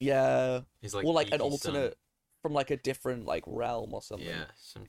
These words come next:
Speaker 1: But then it
Speaker 2: bullshit.
Speaker 1: turns out that actually Malvel was, like, in control of that guy.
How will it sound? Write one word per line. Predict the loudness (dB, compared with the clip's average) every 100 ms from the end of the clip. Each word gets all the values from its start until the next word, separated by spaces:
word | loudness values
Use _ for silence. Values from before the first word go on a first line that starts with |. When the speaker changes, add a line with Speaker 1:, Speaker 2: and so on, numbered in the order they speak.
| -2
Speaker 1:
But | 0 4
then | 4
it |
Speaker 2:
bullshit. | 4
Speaker 1:
turns | 2 2 2
out | 2
that | 0
actually | 0 -4
Malvel | 0 0 0 -2
was, | -2 -2
like, | -2 -4 _ _
in | -4 -4
control | -4 -4 -2 -2
of | -4
that | -6 -8 -6
guy. | -4 -4